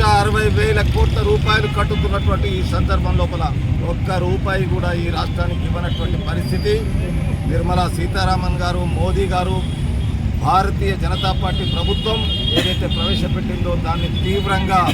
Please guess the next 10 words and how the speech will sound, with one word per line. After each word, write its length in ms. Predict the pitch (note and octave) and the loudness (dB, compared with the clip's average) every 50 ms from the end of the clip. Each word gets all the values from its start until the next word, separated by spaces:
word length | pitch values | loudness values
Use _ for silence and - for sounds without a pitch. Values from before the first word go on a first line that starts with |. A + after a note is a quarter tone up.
| - - - - - - - - | 0 -2 -2 -2 -2 -2 -2 -2
మేము 160 | - F3 F3+ E3+ E3+ | 0 0 0 0 0
రాష్ట్ర 240 | E3+ F3+ F3+ - F#3 F3+ - | 0 0 0 -2 0 0 0
కాంగ్రెస్ 340 | F3+ F3 F3 F3+ F3+ - - - - - - - - - - | 0 0 0 0 0 0 0 -2 -2 -2 -2 -2 -2 -2 -2
ఇచ్చినటువంటి 540 | - - - E3+ - - F#3 E3+ - - E3+ D#3+ D#3+ | -2 0 0 0 0 0 0 0 0 0 0 0 0
ఆదేశానుసారం 760 | F3 E3+ E3 E3+ F3 E3+ E3+ E3+ D#3+ - E3+ E3+ F3 F3 E3 - - - - - - - | 0 0 0 0 0 -2 -2 -2 -2 0 0 0 0 0 0 -2 -2 -2 -2 -2 -2 -2
నిజామాబాద్ 600 | E3 - - F#3 F#3 F#3 F#3 F3+ F#3 F3 - - | 0 0 0 0 0 0 0 0 0 0 -2 -2
జిల్లా 200 | D#3 - F3+ F#3 E3+ - E3+ | -2 0 0 0 0 0 0
కాంగ్రెస్ 320 | E3+ E3+ E3 F3 F3+ - - E3 | 0 0 0 -2 -2 -2 -2 -2
పార్టీ 220 | E3+ E3+ E3+ E3+ E3 | -2 -2 -2 -2 -2
ఆధ్వర్యాన 420 | E3 - F3+ F3+ F3+ F3+ F3+ F#3 | -2 -2 -2 -2 0 0 0 0